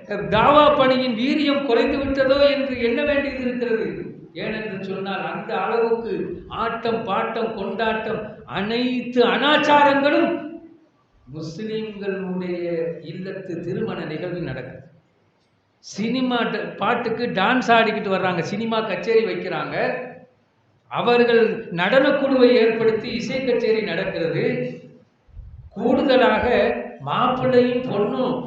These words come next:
டான்ஸ் ஆடிக்கிட்டே மேடைக்கு வரக்கூடிய அவல நிலை. இந்த நிக்காக யார் போய் நடத்துறா?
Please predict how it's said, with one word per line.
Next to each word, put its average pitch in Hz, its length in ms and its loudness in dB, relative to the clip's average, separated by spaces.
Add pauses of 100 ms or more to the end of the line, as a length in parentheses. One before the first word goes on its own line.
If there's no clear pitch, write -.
(200)
டான்ஸ் 208 320 2
ஆடிக்கிட்டே 233 460 2 (160)
மேடைக்கு 196 400 -2
வரக்கூடிய 160 800 -4
அவல 214 360 -4
நிலை. 139 240 -6 (220)
இந்த 190 280 -4 (840)
நிக்காக 185 460 -4 (320)
யார் 202 300 0
போய் 202 180 -2
நடத்துறா? 180 380 -4